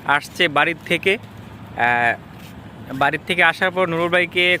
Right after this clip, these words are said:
কোথাও নিতে পারি না, কিন্তু নুরুল ভাই আমাকে, আহ, অনেক জায়গায় নিয়ে যায় বাড়িতে গেলে। আহ, আজকে একটু সময় পাইছি, তার জন্য আমি নুরুল ভাইকে নিয়ে আসছি। এখন, আহ, নুরুল ভাই বলছি যে, "নুরুল ভাই, আপনি কি খাবেন? দেখি নুরুল ভাইকে কি খাওয়াইতে পারি।"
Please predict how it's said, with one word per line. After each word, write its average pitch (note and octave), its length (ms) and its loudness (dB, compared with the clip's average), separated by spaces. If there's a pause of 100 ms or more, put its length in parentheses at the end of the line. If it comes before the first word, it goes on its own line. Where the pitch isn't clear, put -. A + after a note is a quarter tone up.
কোথাও F3+ 340 0
নিতে F3+ 220 -2
পারি E3 200 4
না, F3+ 120 2
কিন্তু D#3+ 160 -4
নুরুল E3+ 320 2
ভাই F#3 160 4
আমাকে, F3 460 2 (480)
আহ, A#2+ 360 0
অনেক F3 260 0
জায়গায় F3 280 4
নিয়ে E3+ 220 2
যায় E3 180 4
বাড়িতে D3+ 360 0
গেলে। D#3+ 260 2
আহ, - 880 -10
আজকে C#3 360 0
একটু F3 160 -4
সময় F3 320 2
পাইছি, F#3 360 0
তার D#3 220 2
জন্য E3 260 -2
আমি E3 160 0
নুরুল E3 260 -2
ভাইকে E3+ 260 0
নিয়ে D#3+ 200 0
আসছি। G#3 380 0 (640)
এখন, C#3 500 0 (1120)
আহ, C3+ 100 0 (760)
নুরুল F3 220 4
ভাই G3 200 6
বলছি F#3 320 2
যে, F3+ 100 4
"নুরুল F3+ 180 2
ভাই, F3+ 120 6
আপনি F3 200 0
কি F#3+ 220 -2
খাবেন? F3 460 2
দেখি E3+ 300 0
নুরুল E3+ 220 2
ভাইকে E3+ 260 2
কি F#3+ 120 -2
খাওয়াইতে F3 380 2
পারি।" F#3 240 2